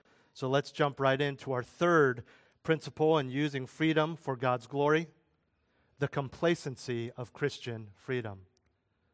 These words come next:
The complacency of Christian freedom. As you are aware, complacency is that feeling of quiet pleasure or security. And there is a measure of security, great security,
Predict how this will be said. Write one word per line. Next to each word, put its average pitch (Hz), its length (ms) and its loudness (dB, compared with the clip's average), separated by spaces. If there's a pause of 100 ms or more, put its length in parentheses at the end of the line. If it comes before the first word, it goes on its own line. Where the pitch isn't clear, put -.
(400)
The 123 100 -4
complacency 120 1040 -4 (520)
of 131 160 -10
Christian 131 400 -4
freedom. 123 480 -6 (840)
As 131 200 -4
you 135 80 -2
are 135 80 2
aware, 139 280 4
complacency 139 760 -4
is 120 140 -4
that 127 240 -2 (340)
feeling 160 720 4
of 113 260 -6 (280)
quiet 160 480 2
pleasure 139 580 -2
or 143 140 -2
security. 143 640 -4 (840)
And 127 160 -8
there 156 280 4
is 175 240 0
a 160 60 2
measure 156 360 0
of 147 100 -2
security, 156 640 -2 (240)
great 165 280 0
security, 139 600 -4